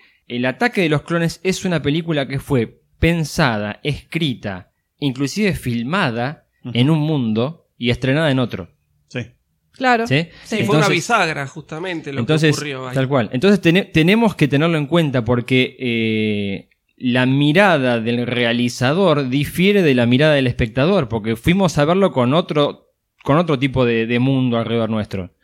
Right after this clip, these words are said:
Speaker 2: Ujú.
Speaker 1: Eh, este cinismo es una de las, de las manifestaciones, pero el espectador era otro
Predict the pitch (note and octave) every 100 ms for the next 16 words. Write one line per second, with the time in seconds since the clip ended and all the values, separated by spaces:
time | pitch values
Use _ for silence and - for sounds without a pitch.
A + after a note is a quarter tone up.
0 | - B2+ A2+ C3+ D3+ A2+ A2 G#2 - C#3
1 | C#3 - C3 F3 F#3+ C3 C#3 B2+ A2+ G#2+
2 | G#2 G#2 A2+ G#2+ G#2+ G#2+ G#2 A2+ G#2 -
3 | B2+ F#2+ F#2 G#2+ A2 A#2+ - B2 D3+ F#3+
4 | E3 E3+ C3 G#2 G2